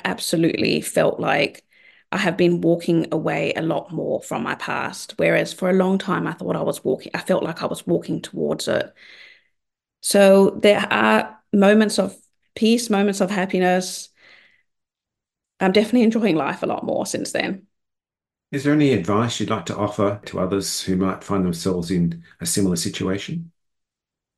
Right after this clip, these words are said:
Speaker 1: That's a tough one, because I know for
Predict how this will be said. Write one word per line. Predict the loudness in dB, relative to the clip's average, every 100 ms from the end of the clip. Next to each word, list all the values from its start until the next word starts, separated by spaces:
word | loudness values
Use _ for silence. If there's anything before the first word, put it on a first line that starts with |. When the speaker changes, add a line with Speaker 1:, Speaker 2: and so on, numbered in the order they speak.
| _
Speaker 1:
That's | -4 -4
a |
tough | -4 -4 -4 0
one, | 2 2 -2 -18 _
because | -2 2 2 2
I |
know | 2 4 4 2
for | -2